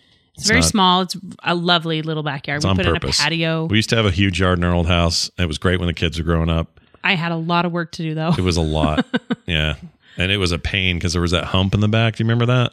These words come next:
Speaker 2: You had
Speaker 1: The
Speaker 2: to
Speaker 1: hill,
Speaker 2: mow
Speaker 1: so
Speaker 2: around that
Speaker 1: that
Speaker 2: hump.
Speaker 1: Well, if we didn't have the hill, a lot of our water would have gone into the neighbor's yard
Speaker 2: Is that
Speaker 1: every time
Speaker 2: why?
Speaker 1: we watered. Mm-hmm.
Speaker 2: Oh.
Speaker 1: We were on a
Speaker 2: Well,
Speaker 1: hill.
Speaker 2: my water, <laughs> every time I cleaned out the hot tub, it would go into the neighbor's yard anyway.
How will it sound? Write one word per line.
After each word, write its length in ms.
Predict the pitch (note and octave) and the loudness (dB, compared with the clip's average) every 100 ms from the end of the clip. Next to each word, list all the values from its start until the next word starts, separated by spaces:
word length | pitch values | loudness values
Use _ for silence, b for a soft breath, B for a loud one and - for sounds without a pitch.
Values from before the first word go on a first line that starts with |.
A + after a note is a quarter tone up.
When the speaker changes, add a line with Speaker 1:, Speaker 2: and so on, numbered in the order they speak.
| - | -4
Speaker 2:
You 60 | G2 | 0
had 100 | G2+ | 2
Speaker 1:
The 40 | |
Speaker 2:
to 40 | E2 | 2
Speaker 1:
hill, 220 | F#2+ G2+ | 4 4
Speaker 2:
mow 80 | G#2 | 4
Speaker 1:
so 80 | G#2 | 2
Speaker 2:
around 100 | G#2 | 2
that 140 | G#2 | 2
Speaker 1:
that 60 | G2 | 2
Speaker 2:
hump. 280 | A2 A2+ - - | 2 0 -4 -4
Speaker 1:
Well, 300 | A3+ A3+ G#3+ | 0 0 0
if 180 | G#3+ A#3 | -4 -2
we 80 | |
didn't 160 | C#4 D4+ | 0 0
have 160 | C4+ G#3 | -2 -2
the 80 | |
hill, 320 | G#3 A3 G3+ F#3 | 0 0 0 0
a 20 | |
lot 200 | F#3 F#3 | 0 0
of 80 | E3 | 0
our 120 | D#3+ | -2
water 240 | D#3 D#3 D3+ | -2 -4 -6
would 80 | |
have 120 | C#3+ C#3+ | -8 -4
gone 240 | D#3 D3 | -2 -2
into 200 | C#3+ D#3 | -4 -8
the 80 | D3 | -6
neighbor's 500 | D#3 D3 C3 C#3+ - - | -6 -6 -6 -8 -10 -10
yard 380 | E3 D#3+ C#3 | -6 -4 -4
Speaker 2:
Is 60 | F2 | 0
that 100 | F2+ | 0
Speaker 1:
every 140 | E2 | 2
time 100 | D#2 | 2
Speaker 2:
why? 80 | F#2 | 0
Speaker 1:
we 60 | D#2 | -2
watered. 240 | - - | -8 -10
Mm-hmm. 500 | G3 F#3+ F#3 F3+ - | -6 -4 -4 -6 -4
Speaker 2:
Oh. 200 | E2 D2+ - _ - | -2 -2 -6 _ -12
Speaker 1:
We 80 | F3+ | -8
were 120 | F3 | -6
on 160 | D#3+ D#3+ | -4 -4
a 40 | |
Speaker 2:
Well, 80 | D3+ | -2
Speaker 1:
hill. 60 | F#2 | 0
Speaker 2:
my 120 | C3 | 2
water, 340 | C3 A#2+ A2+ | 2 2 2
<laughs> 60 | G#2+ | 0
every 180 | - G#2+ | -2 -2
time 160 | G#2 B2 | 0 -2
I 60 | G#2 | 0
cleaned 280 | A2+ G2 | 0 2
out 120 | G2 D#2+ | 2 2
the 80 | |
hot 200 | F2 F#2 | 2 0
tub, 280 | - E2+ D#2 | 0 -2 -2
it 80 | E2 | -4
would 140 | E2 | -4
go 140 | D#2+ F2 | 0 0
into 100 | E2 | 0
the 60 | E2+ | 0
neighbor's 260 | E2 E2 | 2 2
yard 200 | D#2+ D#2 | 2 2
anyway. 380 | D#2 D#2 C2 F2+ | 0 -2 -4 -4